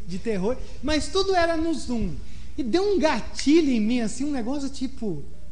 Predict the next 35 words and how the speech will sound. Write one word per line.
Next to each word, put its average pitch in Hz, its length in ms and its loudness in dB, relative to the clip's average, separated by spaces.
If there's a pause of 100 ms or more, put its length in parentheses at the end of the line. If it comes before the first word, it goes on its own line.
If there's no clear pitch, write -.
"Ai, 190 300 -4 (120)
que, 196 160 -4 (200)
não 185 160 -2
quero 214 440 -4
isso 254 140 -4
aqui 240 180 -4
não." 190 180 -2 (440)
Esses 226 360 0
dias 294 220 2
saiu 277 280 0
um 254 60 0
filme 277 300 -2
também 226 360 -2
de 196 120 -2
romance, 185 760 -2 (1400)
mais 254 280 0
ou 233 80 2
menos, 208 360 0
porque 208 340 0
o 208 100 2
casal 208 520 -2
teve 208 320 -2
que 214 120 -2
ficar 208 320 -2
em 202 60 0
quarentena 208 800 -2
e 254 160 2
você 240 180 -4
já 240 100 -2
sabe 220 280 -2
o - 40 -4
que, 190 60 -6
que - 80 -4
aconteceu, 214 560 -4
né? 208 200 -4